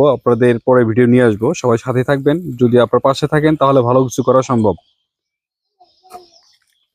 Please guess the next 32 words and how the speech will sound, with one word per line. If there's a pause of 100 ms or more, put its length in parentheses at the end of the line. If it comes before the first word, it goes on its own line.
(300)
ডাইলিউশন
করবেন
বিশ
মিলি
পানির
সাথে। (260)
প্রথম
হলো
সেটা
হলো
যে
আপনি,
আহ,
এইটার
থেকে
দুই
মিলি
পানি
ভরে
এখানে
দিবেন,
এই
ভ্যাকসিনের
ভিতরে
দে-,
দেওয়ার
পরে (520)
ডাইলিউশন
করার
পরে
দুই
এক